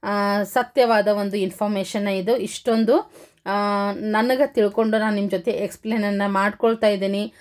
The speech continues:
ಸಾಧ್ಯ ಆದ್ರೆ ಎಲ್ಲರಿಗೂ ನೀವು ನಿಮ್ಮ ಫ್ಯಾಮಿಲಿಯನ್ನು ಕರ್ಕೊಂಡು ಈ ಒಂದು ಬದಾಮಿಯ, ಮ್, ಇದಕ್ಕೆ ಬದಾಮಿ ಬಸ್ತಿ ಅಂತೂ ಕೂಡ ಕರೀತಾರೆ, ಗುಹಾಂತರ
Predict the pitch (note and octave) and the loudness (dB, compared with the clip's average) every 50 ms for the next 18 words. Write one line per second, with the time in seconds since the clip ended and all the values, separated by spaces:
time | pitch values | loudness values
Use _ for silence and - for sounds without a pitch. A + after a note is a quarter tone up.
0 | - - _ - - - B3 G#3 G#3 G#3+ G#3 G3+ A#3+ B3+ A#3 G#3+ G#3 G3+ F#3+ G3+ | -20 -20 _ -12 -4 0 0 2 2 0 0 2 2 4 4 4 4 2 2 2
1 | G3+ G#3 G#3 G3+ G3 G3+ G#3+ G#3 G#3 A3 A3+ G#3+ A3+ F#3+ F#3+ G3+ G3+ G#3 G#3+ - | 2 2 2 2 2 0 0 2 2 2 2 2 0 -2 -2 0 0 -2 -2 -6
2 | _ _ _ _ - A3+ A#3+ B3+ C4+ C#4 B3+ A#3+ A#3+ A#3 A3 A3 A3 A#3+ G#3+ G#3+ | _ _ _ _ -4 -2 0 2 2 0 0 0 0 0 0 0 -2 -2 -2 -2
3 | G#3 G3+ G3+ G3 G3 G3+ - - A3+ F3+ - - G3+ G3 F#3+ G3 G3 G3 G3 - | 0 0 0 0 -2 -4 -4 -4 -6 -4 0 0 0 0 0 0 0 0 0 -2
4 | A3 A3 A3 A3+ A3 G#3 G3+ G3+ F#3 G3 F#3+ F3+ G3 F#3+ G3 G3 G#3 A3 A3 G#3+ | -2 0 0 0 2 0 0 0 0 0 2 2 2 2 2 2 2 2 2 2
5 | G#3 G3+ G3+ F#3+ E3+ - A#3+ G#3 G3 G3 - - - A#3 B3+ B3+ - G3+ G#3 F#3+ | 0 0 -2 -4 -4 -6 -6 -4 -4 -4 -6 -6 -6 -4 -4 -2 0 2 2 2
6 | G#3 A3 A#3 A#3+ A#3+ G3 G3 F3+ - - - A3 G#3+ G#3 - A3 - G#3 G3 G3 | 2 2 0 0 0 0 -2 -2 -4 -4 -2 -2 -2 -2 -4 -4 -2 0 0 0
7 | - G3+ F#3 F#3 F#3 - G3+ G3 G3 G3+ A3 A3+ - - - - - - G3 G3 | 2 2 0 0 2 0 0 2 2 0 -2 -6 -10 -20 -20 -20 -14 -8 -2 -2
8 | A#3+ A3 A#3+ A#3 B3 A#3 C#4 | 0 2 2 0 0 0 0